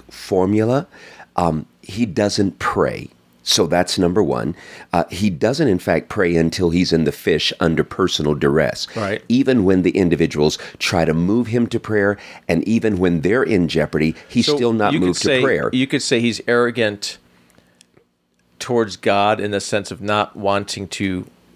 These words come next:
Speaker 2: um, bow down to God's will.
Speaker 1: Well, I think that's an aspect of arrogance because he doesn't pray.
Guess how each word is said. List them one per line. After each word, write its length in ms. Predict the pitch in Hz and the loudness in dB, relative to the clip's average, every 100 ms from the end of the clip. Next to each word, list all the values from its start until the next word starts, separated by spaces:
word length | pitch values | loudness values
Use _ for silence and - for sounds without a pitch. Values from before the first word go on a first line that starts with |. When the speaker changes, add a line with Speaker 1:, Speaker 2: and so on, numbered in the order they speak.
| _ _ _ _ _ _ _ _ _ _ - _ - | _ _ _ _ _ _ _ _ _ _ -20 _ -8
Speaker 2:
um, 340 | 98 92 - - _ | -6 -6 -10 -14 _
bow 240 | 104 95 101 | 0 2 0
down 380 | 101 98 101 101 | 0 0 0 -4
to 120 | - | -8
God's 340 | - 90 - | -6 -6 -6
will. 460 | 90 98 98 98 92 - - | -6 0 2 2 -4 -10 -6
Speaker 1:
Well, 100 | 123 - | -4 0
I 100 | 127 | -2
think 260 | - 185 | 0 -2
that's 220 | 175 170 170 | 0 -2 0
an 140 | 127 - | -2 2
aspect 500 | 85 - - 82 85 | 2 2 -2 -2 -2
of 100 | - | -2
arrogance 480 | 104 107 71 64 85 | 0 2 2 -2 -2
because 300 | - 92 95 | -2 2 2
he 100 | 95 | 2
doesn't 460 | 82 82 85 123 - | 0 0 2 0 -2
pray. 360 | - 82 73 | -2 2 2